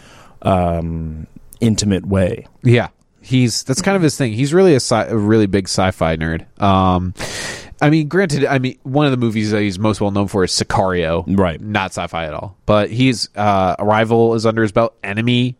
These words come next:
Speaker 2: is a sci-fi movie.
Speaker 1: Yep.
Speaker 2: Um, Blade Runner. He's got, he's got a thing for it. He's got an interesting thing for it. So, uh, it was announced that Denis Villeneuve was gonna take over and do a ad-, a new adaptation of Dune.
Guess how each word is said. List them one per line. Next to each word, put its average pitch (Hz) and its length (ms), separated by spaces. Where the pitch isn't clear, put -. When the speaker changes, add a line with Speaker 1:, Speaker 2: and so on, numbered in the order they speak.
Speaker 2:
is 107 140
a 113 60
sci-fi 120 400
movie. 120 340
Speaker 1:
Yep. 101 220
Speaker 2:
Um, 95 640
Blade 107 260
Runner. 107 400
He's 131 260
got, 165 220
he's 147 180
got 160 160
a - 20
thing 147 240
for 78 240
it. - 180
He's 101 240
got 110 160
an 104 180
interesting 104 480
thing 104 140
for 78 120
it. 87 60
So, 101 180
uh, 120 300
it 127 80
was 135 120
announced 131 240
that 110 280
Denis 127 280
Villeneuve 117 420
was 101 100
gonna 107 160
take 110 260
over 95 640
and 98 220
do 95 300
a 92 160
ad-, 92 280
a 101 100
new 107 260
adaptation 90 600
of 82 140
Dune. 80 320